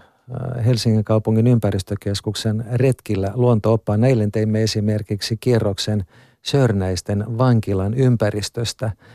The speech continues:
ympäristössä, joka tuo Hermannin kaupunginosa paljastuu todella hienoksi.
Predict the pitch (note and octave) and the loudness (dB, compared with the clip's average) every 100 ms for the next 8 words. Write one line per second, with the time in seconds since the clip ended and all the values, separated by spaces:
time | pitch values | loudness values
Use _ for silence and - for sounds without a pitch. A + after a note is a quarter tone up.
0 | - C#3 A2+ G#2 G2 - G2+ A2+ A2+ G#2 | -2 0 2 2 0 -2 -2 0 0 0
1 | A2 A#2+ A2 A#2+ B2 A2 G2 G2 F#2+ - | 0 2 4 4 4 2 0 -2 -4 -12
2 | _ - B2 A#2 G2+ G2 G2+ F#2+ G#2+ - | _ -2 0 2 0 -2 -2 -2 -4 0
3 | B2+ A#2+ F#2+ F#2 - G#2 G#2 G2 - - | 2 4 2 -2 -2 0 0 -2 -12 -20
4 | _ _ _ - C#3+ A#2+ G2+ G2 _ _ | _ _ _ -2 2 4 2 0 _ _
5 | _ - D3 D3 B2 G2 - - G2+ B2+ | _ -10 0 2 4 2 0 -2 -2 -4
6 | - C#3 | -12 -20